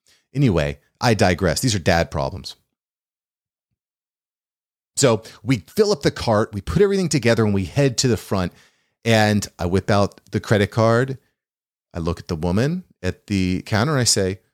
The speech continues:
"Could I have a discount?" She looks at me, and she laughs. And she's like, <laughs> she's like, "That's funny." I'm like,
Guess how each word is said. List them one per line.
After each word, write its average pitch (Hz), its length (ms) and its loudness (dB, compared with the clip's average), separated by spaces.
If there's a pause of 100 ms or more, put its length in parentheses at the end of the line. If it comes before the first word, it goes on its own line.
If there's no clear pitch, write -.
(300)
"Could - 100 -2
I - 40 4
have 277 100 0
a 165 40 2
discount?" 160 580 0 (960)
She - 180 0
looks 208 260 2
at 123 100 0
me, 104 380 -2 (300)
and 110 120 -4
she 110 100 0
laughs. 82 540 -2 (1700)
And 92 80 -10
she's 110 60 0
like, 95 260 0 (400)
<laughs> - 300 -8 (640)
she's 143 160 2
like, 123 180 2
"That's 131 220 2
funny." 107 280 0
I'm 107 120 -4
like, 123 240 -2